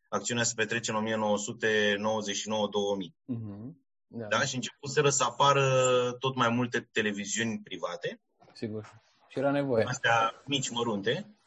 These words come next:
Speaker 1: Și era, uh, nevoie de oameni care să lucreze în televiziunile astea.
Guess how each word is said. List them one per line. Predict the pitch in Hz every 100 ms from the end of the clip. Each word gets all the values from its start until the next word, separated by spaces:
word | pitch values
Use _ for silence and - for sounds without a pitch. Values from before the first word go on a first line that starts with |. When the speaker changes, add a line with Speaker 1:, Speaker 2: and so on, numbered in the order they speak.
| _
Speaker 1:
Și | - 160
era, | 170 202 208 202 190
uh, | 160 151 151 147 143 143
nevoie | 147 135 143 180
de | 165 170 165 165 160
oameni | 175 170 120 117 117 117
care | 113 117
să | 120 127
lucreze | 123 139 117
în | 104
televiziunile | 101 92 85 87 82 78
astea. | -